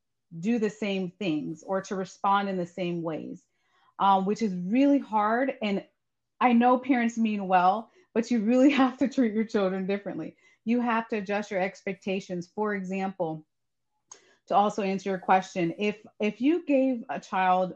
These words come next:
many children with A D H D, a three-step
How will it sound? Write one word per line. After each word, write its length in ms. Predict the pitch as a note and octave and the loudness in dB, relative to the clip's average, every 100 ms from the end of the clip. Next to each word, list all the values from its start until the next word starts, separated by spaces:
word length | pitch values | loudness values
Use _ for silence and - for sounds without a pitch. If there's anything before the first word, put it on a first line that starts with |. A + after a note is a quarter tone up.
| _ - | _ -6
many 320 | G#3 B3 B3 | 0 0 0
children 280 | - G3 F#3 | -2 -4 -2
with 100 | F3+ | -6
A 160 | F3+ F#3+ | -6 -4
D 60 | |
H 240 | F3+ F3 - | -4 -8 -8
D, 220 | F3 E3+ | -6 -4
a 180 | D#3 D#3 - | -4 -6 -12
three-step 1300 | G3+ A#3+ B3 B3 B3 _ _ _ - A3 G3+ G3 | -8 -4 -4 -4 -8 _ _ _ -8 2 2 2